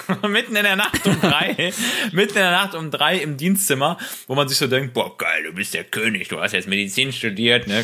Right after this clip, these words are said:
Kannst natürlich gar nichts, wissen wir ja alle, <laughs> wissen wir alle. Und dann stehst du da, mitten in der Nacht stehst du, äh,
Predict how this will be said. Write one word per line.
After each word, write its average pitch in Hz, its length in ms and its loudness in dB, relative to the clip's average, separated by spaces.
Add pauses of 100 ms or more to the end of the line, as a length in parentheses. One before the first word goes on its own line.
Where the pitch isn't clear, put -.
Kannst 101 160 -4
natürlich - 260 -6
gar - 160 2
nichts, 349 160 4
wissen - 220 4
wir 104 100 4
ja 107 80 4
alle, 143 300 2
<laughs> - 0 -
wissen 135 180 2
wir 117 80 4
alle. 143 220 4 (320)
Und 147 80 -6
dann 147 100 0
stehst 190 420 2
du 147 60 2
da, 135 140 4
mitten 165 260 -2
in 139 60 -2
der 135 120 2
Nacht 151 280 -2
stehst - 340 -2
du, 147 220 0 (360)
äh, 123 140 4